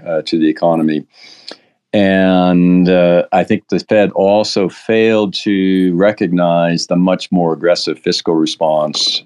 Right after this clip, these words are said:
to covid, uh, than the fiscal response to the financial crisis. And this really left it a, a little bit flat-footed and very slow, uh,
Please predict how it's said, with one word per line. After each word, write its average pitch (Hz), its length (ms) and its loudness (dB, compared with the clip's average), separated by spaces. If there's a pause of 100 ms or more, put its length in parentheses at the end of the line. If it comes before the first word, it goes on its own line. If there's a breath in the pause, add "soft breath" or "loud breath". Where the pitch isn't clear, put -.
to 82 160 0
covid, 82 600 0
uh, 78 500 0
than 80 280 0
the - 60 -2
fiscal 85 340 -2
response 78 480 -2
to 80 140 -2
the 71 100 -2
financial 80 440 -2
crisis. 73 600 -2 (420 loud breath)
And 90 220 4
this 143 200 2
really 120 260 4
left 95 360 2
it 87 240 0
a, 82 300 -2
a - 20 0
little 87 260 0
bit 78 220 -4
flat-footed 82 800 0
and 80 280 0
very 95 200 2
slow, 98 540 2 (560 loud breath)
uh, 82 140 -2